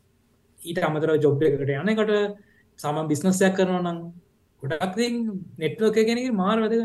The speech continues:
වෙනවා. සහ අර, ඒ කියන්නේ LinkedIn එකේ වටිනාකම තියෙන එක ප්‍රොෆෙෂනල් නෙට්වර්ක් එකක්. එතකොට අර අනිත් නෙට්වර්ක් එක වගේ ඩබල් එක ප්‍රයෝජන. ආ,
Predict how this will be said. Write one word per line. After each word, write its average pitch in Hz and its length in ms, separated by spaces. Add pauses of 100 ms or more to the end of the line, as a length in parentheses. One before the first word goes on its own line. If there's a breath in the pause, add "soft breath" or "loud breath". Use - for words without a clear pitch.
වෙනවා. 123 240 (1400)
සහ 160 260
අර, 202 160
ඒ 139 160
කියන්නේ 131 280
LinkedIn 196 360
එකේ 190 140
වටිනාකම 220 360
තියෙන 277 160
එක 294 140
ප්‍රොෆෙෂනල් 254 400
නෙට්වර්ක් 139 400
එකක්. 120 160
එතකොට 185 240
අර 175 100
අනිත් 160 280
නෙට්වර්ක් 202 360
එක 208 100
වගේ 226 260
ඩබල් 220 360
එක 247 120 (240)
ප්‍රයෝජන. 131 440 (1300)
ආ, 131 160